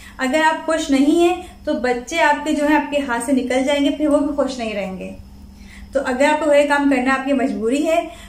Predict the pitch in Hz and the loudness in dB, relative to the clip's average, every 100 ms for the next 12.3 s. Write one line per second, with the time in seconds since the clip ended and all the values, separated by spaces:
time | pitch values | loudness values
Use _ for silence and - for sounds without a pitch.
0 | - 302 277 262 277 277 - 349 349 320 | -4 0 0 2 0 -2 -2 -2 0 0
1 | 311 277 277 226 208 214 190 190 196 - | 4 4 4 0 -2 -4 -6 -8 -12 -18
2 | - - - - - - - 269 277 277 | -20 -20 -20 -20 -20 -20 -6 4 6 8
3 | 277 330 311 285 294 302 262 240 262 277 | 6 6 4 2 2 -2 -2 0 0 2
4 | 269 269 294 254 277 277 285 277 233 247 | 2 2 0 0 0 0 0 0 0 0
5 | 277 311 302 302 302 311 302 - - 269 | 0 0 2 2 2 0 -4 -12 -6 -2
6 | 302 339 339 - - 330 381 359 320 302 | 0 -2 -4 -8 -8 -4 -2 -2 0 2
7 | 302 285 302 302 302 - 262 277 269 247 | 2 2 2 0 0 0 0 2 2 2
8 | 247 220 202 - - 240 247 262 254 - | 0 -4 -8 -14 -10 -4 0 0 -2 0
9 | 254 254 294 311 320 277 226 226 247 254 | 0 0 -2 -2 -2 -2 -2 -2 -4 -2
10 | 294 320 - - 269 277 285 254 254 269 | -2 -2 -4 -4 0 0 0 0 0 0
11 | 277 269 254 262 262 - 226 233 226 220 | 0 -2 -2 -2 -2 -2 -4 -2 -4 -4
12 | 208 190 | -6 -8